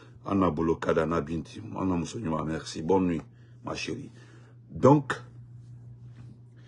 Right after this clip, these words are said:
je voudrais dire à la, à cette jeunesse de Zéry Corée, la jeunesse du R P Arc-en-Ciel,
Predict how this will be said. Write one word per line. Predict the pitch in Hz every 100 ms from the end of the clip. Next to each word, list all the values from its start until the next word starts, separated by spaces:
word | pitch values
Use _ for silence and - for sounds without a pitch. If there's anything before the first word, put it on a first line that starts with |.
| - - - -
je | -
voudrais | 123 147
dire | 135 120
à |
la, | 110
à | 95
cette | - 107
jeunesse | 85 98 95 -
de | 90
Zéry | 80 85 85
Corée, | - - 76 -
la | -
jeunesse | 87 104 107
du | 80 -
R | 95
P | - 87 80
Arc-en-Ciel, | 78 - - - -